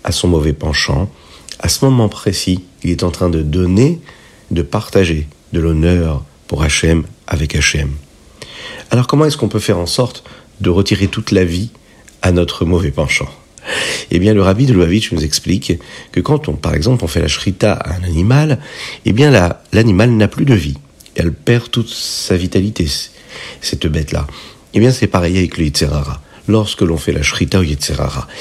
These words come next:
eh bien, le mauvais penchant perd toute sa vitalité et il perd, en fait, euh, toute la chaleur, tout l'emballement, tout l'engouement pour toutes ces choses matérielles, euh, qu'on voudrait ou qu'on aimerait, comme par exemple, euh, avoir toujours envie de jouer, avoir toujours envie de manger,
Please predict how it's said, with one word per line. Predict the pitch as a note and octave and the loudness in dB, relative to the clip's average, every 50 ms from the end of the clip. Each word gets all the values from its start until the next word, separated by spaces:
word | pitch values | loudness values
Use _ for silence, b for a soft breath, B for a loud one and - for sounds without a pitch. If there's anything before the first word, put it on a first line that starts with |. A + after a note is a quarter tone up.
| B B | B B
eh | B | B
bien, | G#2+ B2+ C#3 | 4 6 6
le | C3+ | 6
mauvais | C3 C3 B2+ A#2+ B2 | 6 6 6 4 4
penchant | A#2 - G2 F#2 - C3 C#3 C#3 C#3 B B B B | 2 0 -2 -2 0 0 0 0 -2 B B B B
perd | - A#2 A#2 A#2 - - | 2 2 2 2 0 -6
toute | - D3+ E3 C#3+ | -6 -6 -4 -4
sa | - - A#2 | -2 0 0
vitalité | G#2+ G2 F#2+ F#2+ - E2 D#2 D#2 D2+ - - D#3 F#3 E3 B B B B B B B B | 0 0 -2 -2 -2 -2 -2 -2 -4 0 0 0 0 0 B B B B B B B B
et | G#2 | 2
il | G#2 G#2 G#2 | 2 2 2
perd, | - C#3 C3+ C3+ | 2 2 2 4
en | B2+ A2 | 2 0
fait, | F#2+ - - C3 C3 B2+ - | 0 0 0 0 0 2 0
euh, | F2 E2 D#2 B B B B - - | -2 -2 -2 B B B B -10 -6
toute | - G#2 - | -4 0 2
la | A2 | 2
chaleur, | G#2 - - A2+ G#2 F2+ E2+ F2+ G2+ G#2+ | 2 2 2 2 2 4 4 2 2 0
tout | - - | 0 -2
l'emballement, | F#2 F#2 F#2 F2+ F2+ F2+ E2 D#2+ E2 E2 F#2+ A#2 A#2+ B B B B | 0 2 4 4 4 4 2 2 2 2 2 2 0 B B B B
tout | - - | -2 0
l'engouement | G#2+ F#2+ G2+ F2+ F#2 G2+ F#2+ F#2 G#2 B2 C3 | 2 2 2 2 2 2 2 4 4 2 2
pour | B2 - F#2+ E2+ E2+ E2 B B B B | 4 4 4 4 4 0 B B B B
toutes | B - F2+ - | B -8 -4 -2
ces | - - | -2 -2
choses | - - F#2 E2 | 0 0 0 2
matérielles, | F#2 F2 F2 - - F#2 D#2+ D2 C#2+ E2 F2+ G#2+ A2+ A2+ G#2+ - B B B B B B - | 2 0 0 0 0 0 2 2 2 4 4 4 4 4 2 2 B B B B B B -4
euh, | D#2 D2+ D#2 D#2 D2+ D#2 | 0 0 2 2 2 0
qu'on | D#2 - E2+ | 0 0 0
voudrait | E2 E2+ F2 D#2 C#2+ F2+ F2 F2 G2 G#2 A2+ A2+ - - - _ - | 2 2 2 2 2 4 4 4 4 4 2 0 -4 -10 -20 _ -6
ou | - E2 E2 D#2+ D#2+ D2+ | -2 0 0 2 0 0
qu'on | C#2+ - D#2+ D#2 | -2 -2 0 2
aimerait, | F2+ F2+ F2+ E2+ - D#2+ D#2+ E2 G#2 A2+ A2 G#2+ - B B B B _ - | 4 4 2 2 0 0 0 2 2 2 2 0 -4 B B B B _ -4
comme | - E2 D#2 D2 | -4 -2 -2 -2
par | D#2 D#2+ | -2 -2
exemple, | D#2+ D#2 - - A2 A#2 A2+ G#2 F#2+ E2+ D2+ B B B B B B B | -2 -2 -2 0 2 2 2 2 2 0 -2 B B B B B B B
euh, | - D#2 D#2 D2+ | 0 0 0 0
avoir | D2 - D#2 D2 - | 0 0 -2 -2 -2
toujours | - F2+ - G#2 G2+ F2 | -2 0 2 2 4 4
envie | G2+ F2+ F#2 G2 | 4 4 4 4
de | G#2 G2 | 4 4
jouer, | F#2 G#2 G#2 F#2+ D#2+ D2 C#2 C#2+ | 4 4 4 4 4 2 0 -4
avoir | - D2+ D#2+ E2 - | -4 -6 -6 -4 -2
toujours | - G2+ G#2 G#2 F#2+ | -2 0 2 2 2
envie | G#2 G2+ A2 | 2 2 2
de | G#2+ G#2+ | 2 2
manger, | F#2+ G2 F2+ G2 G#2+ G#2+ G#2+ | 2 2 2 4 4 4 2